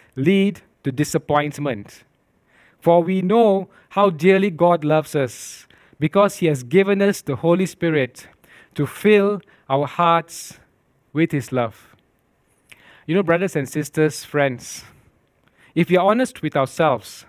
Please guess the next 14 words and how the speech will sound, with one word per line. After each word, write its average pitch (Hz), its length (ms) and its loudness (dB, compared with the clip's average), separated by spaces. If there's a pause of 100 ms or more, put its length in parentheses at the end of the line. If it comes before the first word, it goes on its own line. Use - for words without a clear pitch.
(960)
none 269 180 2
of 247 160 2
us 240 220 2
like 175 200 0
to 139 60 -12
suffer. - 500 -6 (1400)
You 147 80 -6
know, 180 80 2
we 208 160 2
will 202 100 4
do 185 160 2
whatever 220 720 2
we 180 140 -4
can 151 600 -2